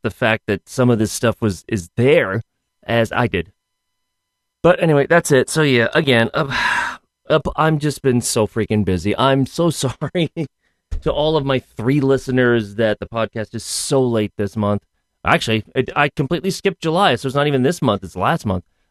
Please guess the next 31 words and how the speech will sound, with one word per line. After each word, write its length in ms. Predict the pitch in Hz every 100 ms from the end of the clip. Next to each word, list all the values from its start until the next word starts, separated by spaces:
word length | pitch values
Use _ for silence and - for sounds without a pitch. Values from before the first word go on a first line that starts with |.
| -
Uh, 280 | 107 113 -
I 80 |
will 140 | 123 127
not 340 | 135 143 147
be 60 | 127
getting 220 | 127 117
another 200 | 113 107
one 120 | 107
out 140 | 101 98
this 220 | - 110 110
month 220 | 107 104
either, 460 | - 113 113 117 110 _ _
because 300 | - 120 110
I'm 160 | 101 123
gonna 140 | 127
be 80 | 104
so 380 | 98 - - 120
busy 280 | 123 113 113
for 80 | 113
the 80 | 110
next 220 | 110 -
few 200 | 120 110
weeks 300 | 110 104 - _ _ 107
trying 240 | - 113 101
to 60 |
make 200 | 101 104
even 240 | - 101 98
more 220 | 113 175
props 360 | - 165 160 -
for 140 | 123
TennoCon, 600 | - 127 120 131 123 123